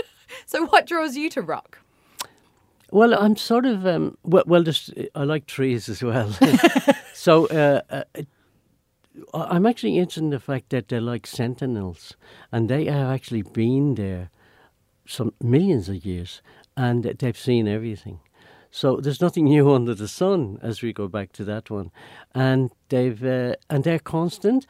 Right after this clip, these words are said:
Speaker 2: And of course, the water does, uh, uh, rub bits off them, and they, you know, they,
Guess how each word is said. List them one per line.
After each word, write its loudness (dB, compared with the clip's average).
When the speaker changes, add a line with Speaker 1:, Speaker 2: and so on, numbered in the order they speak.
Speaker 2:
And 6
of 4
course, 0
the -2
water -2
does, -4
uh, -2
uh, -8
rub 0
bits 0
off 2
them, 0
and 0
they, -8
you -2
know, -2
they, -8